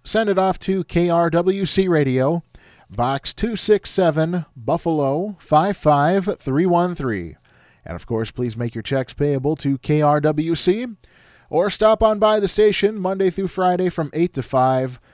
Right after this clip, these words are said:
located at fourteen seventy-two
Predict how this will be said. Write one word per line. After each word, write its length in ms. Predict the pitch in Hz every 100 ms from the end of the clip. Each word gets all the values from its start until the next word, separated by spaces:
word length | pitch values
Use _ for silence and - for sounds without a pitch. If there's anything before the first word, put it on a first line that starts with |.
| _ _ -
located 600 | 117 127 135 131 156 131
at 180 | 98
fourteen 800 | - 190 220 - 185 208 220 226
seventy-two 920 | 185 185 190 196 180 - 147 143 156